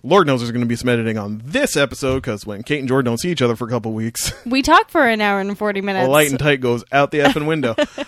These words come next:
Speaker 1: Um, there are so many ways you can get at us if you haven't had enough of us yet on the Twitter at Geek Down Pod. Tumblr doesn't exist anymore, but there are public posts that go up on the Patreon feed, patreon dot com slash geekdownpod, show notes.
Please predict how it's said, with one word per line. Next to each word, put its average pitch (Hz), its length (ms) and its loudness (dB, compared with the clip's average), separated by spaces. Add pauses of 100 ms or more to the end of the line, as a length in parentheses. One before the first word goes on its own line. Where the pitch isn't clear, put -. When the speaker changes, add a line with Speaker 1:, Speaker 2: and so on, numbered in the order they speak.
(180)
Speaker 1:
Um, 131 840 4
there 165 120 2
are 127 60 2
so 131 220 0
many 117 120 0
ways 117 240 0
you 127 60 0
can 127 80 -2
get 135 180 2
at 147 140 2
us 160 140 -2
if 117 100 -8
you 120 80 -6
haven't 123 240 -6
had 127 160 -4
enough 113 320 -6
of 107 100 -12
us 101 160 -14
yet 104 480 -10 (460)
on 107 220 -6
the 98 40 -10
Twitter 110 380 -6
at 110 160 -8
Geek 107 140 -10
Down 101 200 -8
Pod. 110 300 -6 (760)
Tumblr 127 280 0
doesn't 117 220 -2
exist 117 300 -2
anymore, 131 360 2
but 123 140 -2
there 127 160 -2
are 143 100 2
public 139 380 0
posts - 560 0 (140)
that 131 220 -2
go 131 160 4
up 131 120 2
on 120 120 0
the 120 60 -4
Patreon 123 440 -4
feed, 131 280 -6
patreon 104 460 -8
dot 101 220 -10
com 117 260 -6
slash 107 220 -8
geekdownpod, 117 680 -4
show 107 300 -4
notes. 107 420 -4